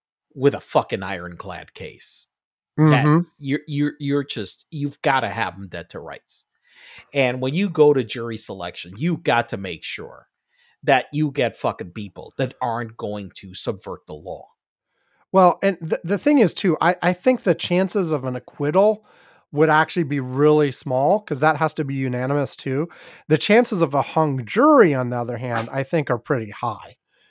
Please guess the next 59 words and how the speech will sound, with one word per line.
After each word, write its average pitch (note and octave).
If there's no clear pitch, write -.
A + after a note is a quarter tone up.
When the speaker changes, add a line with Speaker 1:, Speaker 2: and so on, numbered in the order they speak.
Speaker 2:
if D3
you D#3
do C3+
Speaker 1:
I C#4+
Speaker 2:
something A#4
Speaker 1:
don't -
know B3
Speaker 2:
like G3+
this, D#3
Speaker 1:
about, -
Speaker 2:
'cause, E4
Speaker 1:
I, C#4
I -
don't E4
Speaker 2:
'cause G3+
Speaker 1:
know A#3+
Speaker 2:
all C#4
Speaker 1:
about C#4
Speaker 2:
you C#4
need C4
is, G#3
Speaker 1:
that. -
Speaker 2:
all A#3+
you D4+
need D4
is F3
one G3
person A#3+
to F#3
slip F3+
in C#3+
and D#3+
be F#3+
the F3+
one F3
who D3+
refuses F#3+
to E3+
do E3
guilty, C#3
and C#3+
that's D#3+
enough D#3+
to D3+
hung, C#3+
you D#3+
Speaker 1:
That, B3
Speaker 2:
know, C3+
Speaker 1:
that B3
Speaker 2:
that C#4
Speaker 1:
would B3+
be, F#3
but F#3+
I G#3
will B3+
say G#3
that F#3
usually G#3
the C3